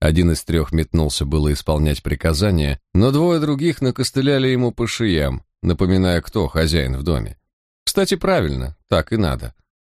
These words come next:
Мелкие твари. После этих слов троица окаменела вновь. Ничем не лучше людей. Кстати, та чиновница, что выпускала нечисть, больше не работает в администрации.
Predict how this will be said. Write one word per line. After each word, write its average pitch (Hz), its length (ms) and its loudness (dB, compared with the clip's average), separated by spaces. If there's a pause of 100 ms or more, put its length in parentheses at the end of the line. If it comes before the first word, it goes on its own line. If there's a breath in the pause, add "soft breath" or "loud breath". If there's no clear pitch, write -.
(340)
Мелкие 76 640 2
твари. 73 720 -2 (380)
После 85 340 2
этих 78 200 -4
слов 110 380 0
троица 82 460 -2
окаменела 73 540 0
вновь. - 380 -8 (480)
Ничем 98 480 2
не 101 100 2
лучше 98 360 0
людей. 87 480 -4 (420)
Кстати, - 380 -2
та 123 220 0
чиновница, 80 640 -2
что 85 360 0 (240)
выпускала 87 680 0
нечисть, 87 600 -2
больше 101 360 -2
не 80 120 4
работает 76 600 -2
в 95 60 -4
администрации. 92 1040 -2